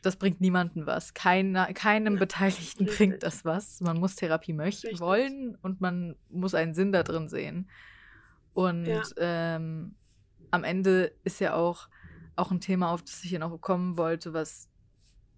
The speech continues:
Speaker 1: was mir zeigt, dass deine Eltern zwar an, mit Leichtigkeit an Dinge rangegangen sind
Speaker 2: Ja.
Speaker 1: und was halt auch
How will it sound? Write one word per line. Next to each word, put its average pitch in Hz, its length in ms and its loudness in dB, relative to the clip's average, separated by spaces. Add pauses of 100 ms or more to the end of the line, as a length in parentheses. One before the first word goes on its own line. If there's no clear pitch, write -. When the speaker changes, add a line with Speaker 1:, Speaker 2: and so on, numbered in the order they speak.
(380)
Speaker 1:
was - 280 0
mir 214 300 6
zeigt, 208 640 2
dass 185 260 0
deine 175 240 2
Eltern 185 500 0 (360)
zwar 208 460 4
an, 196 240 2
mit 202 200 -2
Leichtigkeit 208 720 2
an 180 160 0
Dinge 185 320 2
rangegangen 220 680 2
sind 226 460 -4 (1160)
Speaker 2:
Ja. 214 240 2
Speaker 1:
und 202 360 -4 (720)
was 208 320 2
halt 202 280 2
auch 185 500 2